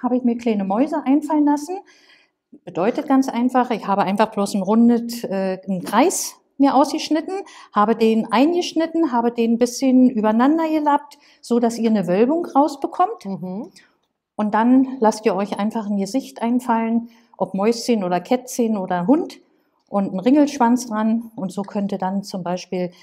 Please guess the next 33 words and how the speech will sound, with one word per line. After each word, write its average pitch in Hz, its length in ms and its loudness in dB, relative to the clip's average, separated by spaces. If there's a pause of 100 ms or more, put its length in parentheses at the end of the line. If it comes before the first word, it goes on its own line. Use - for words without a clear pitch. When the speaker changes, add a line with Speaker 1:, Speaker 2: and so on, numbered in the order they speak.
(180)
Speaker 1:
der 170 100 -4
Tischschmuck 269 460 0
aussehen. 269 540 0
Speaker 2:
Und 196 200 -10
man 214 160 -10
kann 220 220 -8
entweder 202 320 -6
Pompons 294 560 -6
nehmen 285 220 -8
oder 240 260 -2
Speaker 1:
Ja. 247 60 -2
Speaker 2:
wieder 247 180 -4
diese 214 260 -4
Speaker 1:
Oder, 214 180 4
Speaker 2:
kleinen 214 340 0 (100)
Speaker 1:
oder 220 260 2
wir 220 120 2
nehmen, 214 320 4
Speaker 2:
Au-, 190 120 -2
Speaker 1:
wir, 208 160 4
Speaker 2:
Wackelaugen. 247 480 0 (220)
Speaker 1:
wir 196 140 2
nehmen 196 260 2
diese 190 260 2
Wackelaugen, 160 640 0
ne? 190 200 4
Speaker 2:
Ja, 247 420 -4
und 202 120 -6
ich 190 100 -8
sehe 208 160 0
schon, 294 260 -6 (680)
du 220 60 -2
hast 202 400 -2